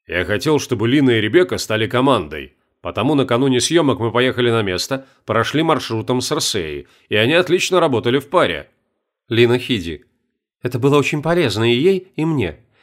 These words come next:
Ребекка очень крутая и смелая. Три дня ходить голой среди кричащей и ржущей толпы очень тяжело. Я не стала отлынивать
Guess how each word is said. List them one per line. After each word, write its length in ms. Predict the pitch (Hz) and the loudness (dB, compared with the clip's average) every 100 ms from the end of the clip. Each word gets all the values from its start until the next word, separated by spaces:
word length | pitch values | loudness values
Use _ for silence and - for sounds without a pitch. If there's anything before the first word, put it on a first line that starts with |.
| _ - | _ 2
Ребекка 540 | 120 131 180 110 - - | 2 2 -2 -6 -12 -10
очень 260 | 113 139 131 | -6 -4 -2
крутая 440 | 120 120 104 117 | -2 0 0 2
и 60 | 117 | -2
смелая. 540 | 143 170 107 80 78 _ _ _ _ | -2 -2 -2 -6 -12 _ _ _ _
Три 200 | 156 208 | -2 0
дня 220 | 185 185 | 2 2
ходить 360 | - 120 135 101 | 2 0 0 2
голой 280 | 139 151 117 | 2 2 2
среди 300 | 120 113 123 | 0 -2 -2
кричащей 600 | 120 120 143 131 - 113 | -4 -2 -2 -2 -2 -2
и 40 | |
ржущей 400 | 101 139 - 113 | 0 -4 -4 -2
толпы 400 | 113 104 185 185 - - | 0 2 2 -2 -4 -6
очень 300 | 107 123 117 | -2 -2 -2
тяжело. 520 | 127 143 156 101 - _ _ _ _ | -2 -2 -4 -6 -10 _ _ _ _
Я 120 | 113 | 2
не 140 | 123 143 | 2 2
стала 320 | - 190 123 | 2 4 4
отлынивать 500 | - 113 92 85 | 2 -2 -2 -4